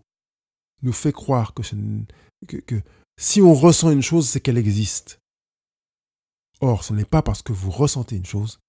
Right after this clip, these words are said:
qu'elle existe. À ce stade, nous avons vu deux éléments importants. Ce n'est pas parce que vous ne ressentez pas une chose qu'elle n'existe pas, et ce n'est pas parce que vous ressentez une chose qu'elle existe.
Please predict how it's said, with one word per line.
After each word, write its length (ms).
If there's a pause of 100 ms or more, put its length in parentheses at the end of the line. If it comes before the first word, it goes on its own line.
(800)
qu'elle 140
existe. 460 (1900)
À 80
ce 100
stade, 260
nous 140
avons 180
vu 180
deux 460 (200)
éléments 420 (220)
importants. 680
Ce 140
n'est 120
pas 140
parce 260
que 220 (680)
vous 160
ne 80
ressentez 580
pas 160
une 100
chose 200
qu'elle 160
n'existe 420
pas, 340 (1500)
et 80
ce 100
n'est 80
pas 80
parce 160
que 120
vous 180
ressentez 480
une 120
chose 280
qu'elle 180
existe. 640